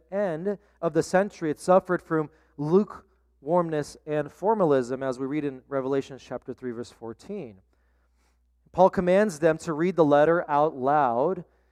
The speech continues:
at the end of verse sixteen. "Give my greetings to the brothers at Laodicea, and when this letter has been read among you, have it also read to the church of the Laodiceans,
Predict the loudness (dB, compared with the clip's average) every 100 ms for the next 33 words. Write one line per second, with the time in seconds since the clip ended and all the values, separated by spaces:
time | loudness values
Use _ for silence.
0 | _ -8 -6 -6 -4 -4 -4 -4 -2 -2
1 | -4 -8 -4 -4 -6 -18 -20 -20 -20 -14
2 | -8 -6 -8 -14 _ _ _ _ _ _
3 | _ _ _ _ _ _ _ _ _ -2
4 | 2 2 2 0 0 -6 -6 0 2 2
5 | 2 2 2 0 -2 -6 -4 0 0 0
6 | 0 0 0 0 2 4 2 0 -2 0
7 | 0 -2 -2 -4 -2 0 2 0 0 -2
8 | -4 -4 -10 -6 -2 -2 -2 -10 -6 -4
9 | -2 -4 -10 -10 -10 -12